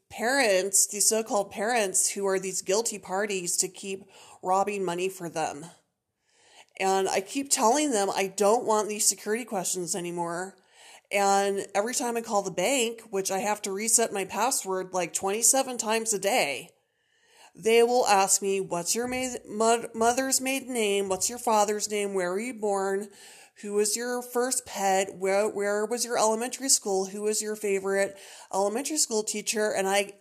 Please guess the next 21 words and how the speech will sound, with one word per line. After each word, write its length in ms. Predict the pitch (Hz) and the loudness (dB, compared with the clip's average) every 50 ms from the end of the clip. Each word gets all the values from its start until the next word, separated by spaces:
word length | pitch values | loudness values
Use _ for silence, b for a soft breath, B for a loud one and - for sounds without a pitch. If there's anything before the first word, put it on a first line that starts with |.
| _ | _
I, 380 | 196 196 202 202 202 196 196 196 B B B B B | -4 -2 0 2 2 2 2 0 B B B B B
every 200 | - 240 285 320 | -8 -6 -4 -4
time 260 | 311 320 294 294 302 294 | -2 -2 -2 -2 -2 -2
I 60 | 285 | -4
repeat 500 | 262 254 240 233 - - 277 285 294 285 | -4 -4 -4 -6 -6 -6 -6 -6 -6 -6
the 180 | 262 - - | -8 -6 -4
answers 460 | 202 226 262 277 - 254 233 220 - - | -4 -4 -2 -4 -4 -2 0 2 2 2
to 80 | - | 2
those 260 | 202 202 196 185 180 | 2 0 0 0 0
questions, 720 | - - - 240 240 240 - - 220 202 190 185 185 180 - - | 0 0 0 -2 -2 0 -2 -2 -2 -2 -2 -2 -4 -6 -6 -2
I'm 180 | - 196 208 220 | -2 -2 0 0
allowing 760 | 226 208 185 190 185 185 185 190 202 196 185 175 170 165 160 - - | 0 0 0 0 0 0 2 0 0 0 0 -2 -4 -6 -8 -10 -10
a 60 | 190 | -14
complete 720 | - - - - 202 185 - - 196 226 226 240 269 269 - _ | -14 -12 -12 -12 -12 -12 -12 -8 -6 -4 -4 -4 -4 -8 -12 _
well-known 640 | 196 180 185 185 190 214 214 214 208 208 208 208 208 | -6 -2 0 2 2 2 2 0 0 0 0 -2 -4
con 600 | 208 - - 214 220 240 226 190 170 139 165 180 185 196 B B B B B B B B B B B B B B B B B - - | -8 -10 -8 -6 -2 0 0 0 0 -2 -4 -6 -8 -10 B B B B B B B B B B B B B B B B B 0 2
to 440 | - 226 220 214 214 208 208 190 - - | 2 2 2 0 0 0 -2 -4 -4 -6
rob 520 | - 175 190 202 208 214 226 247 233 220 | -4 0 2 4 6 6 6 4 2 0
the 80 | 269 226 | -2 0
bank 400 | 202 226 214 208 208 220 220 - | 2 4 4 4 4 2 0 -4
f-, 540 | 220 - - - - - - - - - | -12 -16 -16 -16 -16 -16 -14 -14 -16 -18